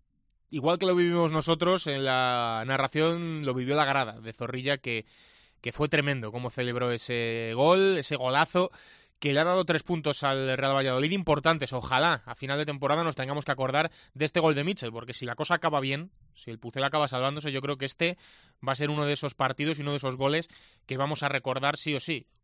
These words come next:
junto con otros, por supuesto, lo de Eibar, no sé, se me ocurre así a bote pronto, pero, pero este de Michel, si la cosa acaba bien, yo creo que va a ser, eh, uno de los goles de los que nos acordemos de aquí a final de, de temporada.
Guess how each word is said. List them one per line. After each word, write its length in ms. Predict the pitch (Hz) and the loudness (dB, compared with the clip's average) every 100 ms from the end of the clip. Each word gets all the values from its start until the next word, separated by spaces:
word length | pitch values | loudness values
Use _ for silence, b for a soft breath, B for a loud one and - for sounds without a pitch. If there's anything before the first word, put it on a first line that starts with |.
| _ | _
junto 240 | 131 127 139 | -12 -8 -2
con 140 | 160 | 0
otros, 260 | 208 147 120 | 0 -2 -8
por 160 | 127 | -10
supuesto, 600 | 127 131 175 - 120 120 - | -8 0 0 -2 -14 -16 -16
lo 140 | 113 | -10
de 120 | 110 | -2
Eibar, 380 | 165 156 123 120 | 0 0 -2 -6
no 100 | 131 | -8
sé, 100 | 143 | -10
se 80 | 117 | -12
me 80 | 110 | -10
ocurre 240 | - 139 | -4 -4
así 120 | 117 | -2
a 40 | 123 | -4
bote 180 | 120 120 | -6 -4
pronto, 320 | 160 139 120 | -4 -4 -6
pero, 300 | 117 117 - B B B | -4 -6 -8 B B B
pero 180 | 131 151 | 0 0
este 160 | 156 | 2
de 100 | 175 | 0
Michel, 400 | 170 170 185 185 | 2 0 2 2
si 140 | 180 147 | 2 0
la 120 | 127 | -2
cosa 200 | 151 165 | 0 0
acaba 240 | 151 143 | 2 2
bien, 220 | 139 147 147 | 4 2 0
yo 80 | |
creo 180 | 139 143 | -2 -2
que 80 | 135 | 0
va 80 | 131 | 0
a 60 | |
ser, 240 | - 143 - B B B | 0 -2 -4 B B B
eh, 80 | 120 139 | -12 -4
uno 180 | 147 | 2
de 80 | 147 | 4
los 140 | 139 131 | 2 2
goles 260 | 147 147 | 2 2
de 60 | 143 | 2
los 180 | 127 - | 0 -2
que 400 | 123 120 113 110 | -4 -2 -4 -4
nos 180 | 127 131 | -2 -2
acordemos 680 | 127 123 143 139 110 - | -2 0 0 0 -4 -12
de 560 | 120 113 110 110 107 107 | -8 -6 -4 -6 -8 -8
aquí 200 | 110 139 | -6 -4
a 40 | 131 | -2
final 280 | 135 127 | -2 -2
de, 580 | 120 117 110 107 110 110 | 0 -2 -2 -6 -12 -14
de 100 | 113 117 | -10 -8
temporada. 420 | 120 120 120 | -6 -2 -2